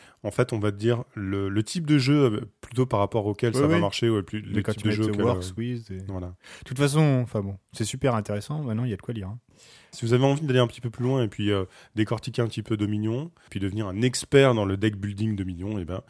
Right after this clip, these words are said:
Speaker 2: Ah,
Speaker 1: c'est
Speaker 2: il y a le top des cartes les pires, les tops des cartes les meilleures.
Speaker 1: dominionstratégie point com. Et puis, ben, on pouvait pas laisser, passer à côté de À la carte. À la carte, c'est, euh, c'est Thomas Quay, Grunt, qui d'ailleurs son coup de cœur, c'est A Few Across Snow, ça c'est rigolo,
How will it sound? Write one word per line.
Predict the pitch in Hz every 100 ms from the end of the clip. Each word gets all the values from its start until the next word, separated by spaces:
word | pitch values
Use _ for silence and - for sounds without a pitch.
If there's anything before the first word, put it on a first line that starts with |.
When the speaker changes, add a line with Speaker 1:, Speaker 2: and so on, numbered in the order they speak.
| -
Speaker 2:
Ah, | 151 180 160
Speaker 1:
c'est |
Speaker 2:
il | 117 107 104 _ _ -
y |
a |
le | 104
top | 123 117
des | 107
cartes | 117 110
les | 113
pires, | 101 104 110
les | 101 98
tops | 101
des | 98
cartes | 95 95 -
les |
meilleures. | 92 92 95 101 - _
Speaker 1:
dominionstratégie | 110 135 123 117 120 131 - 101 95 117
point | 127 101
com. | - 82 80 78 _ - - - -
Et | 139
puis, | - 156 156
ben, | 110 95
on | 90
pouvait | 85 - 90
pas | - 127 - _ -
laisser, | 110 135 143 - -
passer | 160 139 - 180
à | 123
côté | 127 - 143
de | 104 -
À | 120
la | 120
carte. | 117 123 165 - - _ _ - -
À | -
la | 101
carte, | 101 120 120 -
c'est, | 92 - 101
euh, | 101 95 90
c'est | 90 - -
Thomas | 101 101
Quay, | - 120 139
Grunt, | 113 107 139
qui | 131 104 -
d'ailleurs | 95 101
son | 101
coup | -
de | 90
cœur, | 123
c'est | - - -
A |
Few | - -
Across | 127 104 -
Snow, | 98
ça | -
c'est | -
rigolo, | 92 90 98